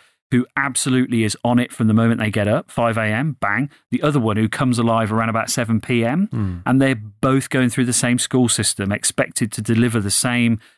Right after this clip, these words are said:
Speaker 1: attention and, you know, academic achievement in nine to three. And she's saying, "Uh, but I know my youngest doesn't work like that." So
Speaker 2: Mm.
Speaker 1: she's really concerned that, you know, we've got this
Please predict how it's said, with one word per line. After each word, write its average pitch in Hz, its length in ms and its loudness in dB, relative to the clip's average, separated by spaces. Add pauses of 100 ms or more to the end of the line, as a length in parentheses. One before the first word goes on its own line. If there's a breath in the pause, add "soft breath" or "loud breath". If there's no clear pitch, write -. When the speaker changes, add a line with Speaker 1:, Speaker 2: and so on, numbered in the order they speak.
(100)
Speaker 1:
attention 120 840 2
and, 104 400 -2
you 120 140 2
know, - 60 -6
academic 117 480 -2
achievement 110 640 2 (280 soft breath)
in 120 320 4 (120)
nine 113 280 2
to 110 120 -2
three. 92 340 -4 (420)
And 123 160 0
she's 123 160 0
saying, 123 300 0
"Uh, 131 180 -2
but 127 160 -2
I 123 120 2
know 131 280 4
my 117 340 4
youngest 113 720 0 (240)
doesn't 123 320 0
work 196 200 0
like - 140 -4
that." - 280 -6
So 123 120 0
Speaker 2:
Mm. 117 60 2
Speaker 1:
she's 160 200 2
really 147 180 2
concerned 120 540 2
that, 113 220 0 (380 soft breath)
you 123 120 2
know, 98 120 0
we've 113 200 2
got 131 180 -2
this 117 180 -2